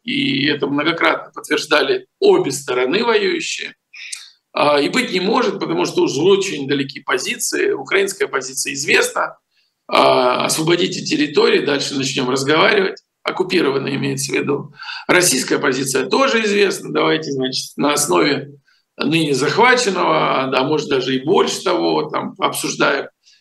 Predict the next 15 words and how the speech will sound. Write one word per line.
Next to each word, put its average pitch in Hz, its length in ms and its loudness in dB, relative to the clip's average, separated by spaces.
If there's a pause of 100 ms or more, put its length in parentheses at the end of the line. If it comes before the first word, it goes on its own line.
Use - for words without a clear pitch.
и 135 80 -2
договоримся 151 680 0
о 143 40 0
новых 139 320 0
обстоятельствах. - 800 -2 (400)
Украине 214 400 4
нужны 156 340 0
абсолютные 190 720 0
гарантии 170 480 0
безопасности 156 800 -2
в 139 80 -8
будущем, 147 460 -2
каковыми 147 520 0
является, 143 520 0
ну, 151 160 -16